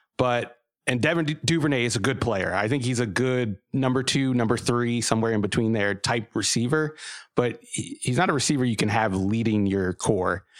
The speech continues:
And I think we saw the issues, all the issues with the Ravens offense, where it's just so Lamar centric. And even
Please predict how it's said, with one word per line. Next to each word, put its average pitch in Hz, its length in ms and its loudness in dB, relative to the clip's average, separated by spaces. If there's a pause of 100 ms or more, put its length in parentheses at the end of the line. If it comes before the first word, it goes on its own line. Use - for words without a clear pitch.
(260)
And 127 100 2
I 123 80 2
think 139 240 0
we 139 80 2
saw 120 320 2
the 101 140 -2
issues, 107 360 0
all 135 200 0
the 120 120 -2
issues 117 320 -2
with 104 120 0
the 104 80 2
Ravens 101 340 0
offense, 104 460 0
where 113 220 -2
it's 110 120 -2
just - 220 0
so 120 180 2
Lamar 104 300 2
centric. 123 400 0
And 117 80 0
even 151 280 0